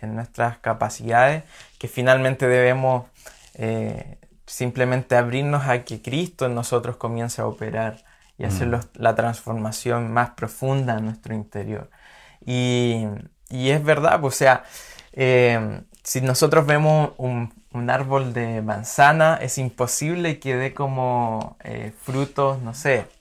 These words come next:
Speaker 1: durazno.
Speaker 2: Distinto a los
Speaker 1: Claro.
Speaker 2: de su
Speaker 1: Entonces,
Speaker 2: naturaleza, ¿no?
Speaker 1: si nosotros hoy día portamos la naturaleza de Cristo, finalmente, si somos llenos de su vida, si estamos saturados de Él, si de verdad nos abrimos a que Él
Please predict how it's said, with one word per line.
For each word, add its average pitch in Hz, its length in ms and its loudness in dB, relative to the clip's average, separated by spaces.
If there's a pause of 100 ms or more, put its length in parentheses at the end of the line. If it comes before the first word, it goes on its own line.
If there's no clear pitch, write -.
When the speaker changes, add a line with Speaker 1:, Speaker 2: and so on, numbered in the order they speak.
(280)
Speaker 1:
durazno. 151 560 0
Speaker 2:
Distinto 110 600 -4
a 104 40 2
los 104 100 -4
Speaker 1:
Claro. 110 320 2
Speaker 2:
de - 40 -14 (140)
su - 160 -10
Speaker 1:
Entonces, 101 400 2
Speaker 2:
naturaleza, 123 260 2
¿no? 95 200 -6 (220)
Speaker 1:
si - 200 -6
nosotros 131 440 2
hoy 131 100 2
día 131 280 4
portamos 131 500 0
la 123 100 2
naturaleza 117 840 -2
de 123 160 -2
Cristo, 123 560 -10
finalmente, 123 1000 -2 (240)
si 117 120 -8
somos 127 420 2
llenos 139 440 0
de 127 80 -2
su 113 240 -8
vida, 123 400 0
si 117 400 -6 (300)
estamos 127 480 2
saturados 127 760 2
de 120 220 -2
Él, 120 140 -4
si - 180 -14
de 113 200 -4
verdad 117 300 4
nos 143 220 -2
abrimos 147 540 2
a 135 200 -4
que 120 240 0
Él 147 160 -4